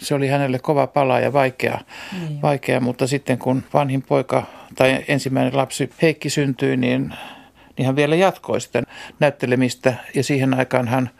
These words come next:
Speaker 1: aikaan ei ollut mitään kansallisteatteria vielä olemassa, vaan,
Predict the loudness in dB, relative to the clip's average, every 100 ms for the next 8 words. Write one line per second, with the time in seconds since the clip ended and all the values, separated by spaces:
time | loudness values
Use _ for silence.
0 | -20 -18 -18 -18 -20 -2 -2 0 0 2
1 | 2 2 2 0 -2 0 0 2 0 0
2 | -2 -2 -2 -2 0 2 2 0 -4 -8
3 | -8 -2 2 2 0 -2 0 0 0 -4